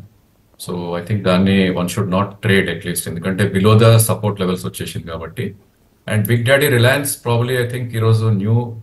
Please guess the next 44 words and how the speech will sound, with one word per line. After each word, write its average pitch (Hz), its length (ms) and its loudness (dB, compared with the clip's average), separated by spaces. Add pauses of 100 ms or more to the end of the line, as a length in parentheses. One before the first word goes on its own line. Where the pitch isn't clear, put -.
uh, 95 340 -4
హై 98 140 2
కూడా 101 180 -2
రావటం 90 380 -2
చూసాం, 87 220 -10
ఒక 90 60 -10
టెన్ 85 220 -6
ఫిఫ్టీన్ 85 420 -10
పాయింట్స్. 92 280 -6 (680)
And 101 100 0
Nifty 110 380 0
probably 143 500 2 (180)
half 113 380 0
an 131 60 -4
hour 139 140 -2
chart 98 380 -2
లో, 87 60 -6
అంటే 98 540 -4
any 113 240 0
time 117 180 4
in 98 100 4
the - 140 -4
day, 87 200 -4 (520)
ట్వంటీ 104 220 -2
వన్ 135 180 0
సెవెన్ 117 280 2
సిక్స్టీ 117 320 -2
త్రీ 113 260 -4 (120)
పైన 127 260 2
ఒకవేళ 110 500 0
క్లోజ్ 101 260 -4
అయింది 98 180 -4
అంటే 98 200 -6
కనుక 92 240 -8
న్యూ 123 400 4
హై, 87 160 0
ట్వంటీ 90 260 -4
వన్ 95 180 0
థౌసండ్ 95 280 -2
ఎయిట్ 90 180 -6
థర్టీ 90 180 -4
ఫోర్ 92 200 -6
కూడా 90 180 -4
దాటి, 87 360 -6